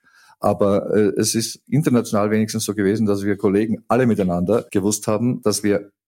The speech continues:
genau gegen diese Entwicklungen in den Ansätzen schon,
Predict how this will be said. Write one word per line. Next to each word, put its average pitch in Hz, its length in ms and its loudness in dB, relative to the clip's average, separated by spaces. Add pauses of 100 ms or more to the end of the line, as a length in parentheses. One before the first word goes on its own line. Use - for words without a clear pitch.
(420)
genau 113 380 2
gegen 127 260 -2
diese 113 300 -2
Entwicklungen 87 520 -4
in 90 120 -2
den 92 180 -6
Ansätzen - 540 0
schon, 107 420 -6